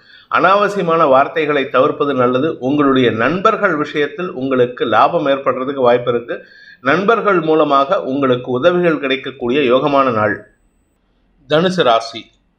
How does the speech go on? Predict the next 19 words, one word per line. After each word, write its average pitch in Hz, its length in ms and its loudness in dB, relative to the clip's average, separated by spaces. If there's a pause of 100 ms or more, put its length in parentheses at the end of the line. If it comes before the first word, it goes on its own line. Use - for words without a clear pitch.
(200)
இன்று 175 460 0
உங்களுக்கு 151 720 -2
குழப்பத்திலிருந்து 175 920 2
விடுபடக்கூடிய 147 760 0
சூழ்நிலை 139 560 0
ஏற்படுகின்ற 120 560 0
ஒரு 120 140 -2
சிறப்பான 123 500 -4
நாள். 107 380 -6
ஏதோ 131 260 -2
ஒரு 156 220 2
குழப்பம் 127 400 0
உங்க 110 340 2
ஆரோக்கிய 139 500 2
விஷயமோ, 113 500 -8
வீடு 147 320 0
மனை 127 240 0
சார்ந்த 117 380 0
விஷயமோ, 107 460 -6